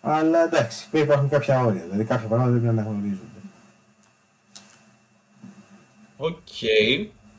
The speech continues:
Speaker 2: Νομίζω αυτά για σήμερα. Δεν ξέρω αν έχεις κάτι άλλο να προσθέσεις.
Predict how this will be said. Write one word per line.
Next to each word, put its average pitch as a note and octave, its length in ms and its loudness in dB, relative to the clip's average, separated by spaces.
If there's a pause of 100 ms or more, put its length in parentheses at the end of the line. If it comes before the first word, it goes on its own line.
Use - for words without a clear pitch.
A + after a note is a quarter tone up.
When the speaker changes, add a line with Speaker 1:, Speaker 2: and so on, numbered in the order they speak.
(380)
Speaker 2:
Νομίζω G#3 720 0 (460)
αυτά A#2+ 360 0
για G#2 120 0
σήμερα. C#3+ 440 -6 (540)
Δεν A2 420 -2
ξέρω A2 240 -2
αν G#2+ 100 -4
έχεις G#2 160 -8
κάτι A2+ 240 -4
άλλο G#2 360 -2 (380)
να G#2+ 80 -8
προσθέσεις. G#2 880 -6